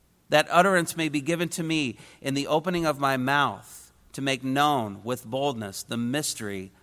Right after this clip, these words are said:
of the gospel. Second Thessalonians three one, "Finally, brethren, pray for us, that the word of the Lord will spread rapidly and be glorified, just as it did also with you."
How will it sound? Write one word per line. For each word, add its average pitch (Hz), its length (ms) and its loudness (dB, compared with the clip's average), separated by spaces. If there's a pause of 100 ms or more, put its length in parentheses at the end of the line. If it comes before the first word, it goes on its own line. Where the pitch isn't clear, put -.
(180)
of 113 160 -4
the 110 80 -4
gospel. 107 600 -4 (840)
Second 165 400 -2
Thessalonians 156 640 0
three 165 180 -2
one, 151 200 0
"Finally, 170 420 0
brethren, 151 500 0 (340)
pray 196 360 -2
for 196 400 2
us, - 760 2 (760)
that 143 140 -2
the 165 80 0
word 156 500 6
of 131 160 -4
the 139 100 0
Lord 151 320 4
will 139 120 0
spread 143 380 -2
rapidly 135 560 2
and 120 100 -2
be 123 120 -4
glorified, 127 760 0
just 135 460 -4 (280)
as 123 200 -6
it 120 120 -6
did 117 220 -4 (100)
also 110 600 -4 (340)
with 101 260 -10
you." 92 280 -10